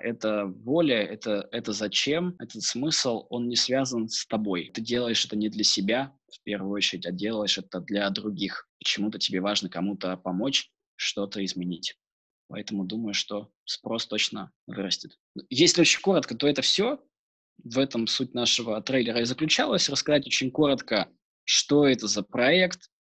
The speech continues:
зачем он нужен, как мы дошли до жизни такой, что решили его делать, несмотря ни на что. В следующих выпусках, а они будут, э, разные, мы отчасти будем делать короткие выпуски,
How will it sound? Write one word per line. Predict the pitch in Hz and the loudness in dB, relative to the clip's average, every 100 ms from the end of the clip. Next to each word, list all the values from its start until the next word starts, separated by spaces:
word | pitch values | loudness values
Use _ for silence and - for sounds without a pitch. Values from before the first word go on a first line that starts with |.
| - | -8
зачем | 98 120 120 - 143 117 | 0 2 4 6 6 6
он | 104 110 | 2 4
нужен, | 160 147 139 135 | 6 6 6 2
как | 123 135 131 | 4 4 4
мы | 123 | 0
дошли | 113 113 - 127 | 0 2 2 2
до | 117 | 4
жизни | 113 135 123 107 | 4 6 4 2
такой, | 101 104 120 113 | -4 -2 -2 0
что | - - 110 101 90 _ _ _ - | 0 0 0 0 -4 _ _ _ 0
решили | - 127 - 147 127 | 4 4 6 6 6
его | 120 117 117 113 107 104 95 | 4 0 0 0 0 0 0
делать, | 95 117 175 156 139 | 0 4 4 4 -2
несмотря | 117 110 110 101 120 117 | 0 0 0 0 2 2
ни | |
на | 107 117 | 2 2
что. | - - 139 - _ _ _ - | 0 0 -4 -6 _ _ _ -6
В | |
следующих | - 165 170 - 135 135 | 2 4 6 4 2 2
выпусках, | 151 135 - - _ - 104 - _ _ _ _ - | 2 2 -4 -4 _ -4 -4 -4 _ _ _ _ -6
а | 98 104 | 0 2
они | 117 123 | 2 0
будут, | 110 104 101 104 | 0 -2 -2 0
э, | 101 98 98 | 2 4 4
разные, | 120 120 107 95 92 90 | 4 2 2 0 0 2
мы | 110 123 104 - _ _ _ - | 2 2 -2 -6 _ _ _ -4
отчасти | 110 - 135 127 - 101 92 _ _ | -2 0 2 2 0 -6 -6 _ _
будем | 113 107 104 | -8 -6 -2
делать | 117 101 - - | -2 -2 -4 -4
короткие | 139 175 220 - 185 | 2 2 2 2 2
выпуски, | 165 170 147 - 139 127 | 2 0 -2 -2 -2 -2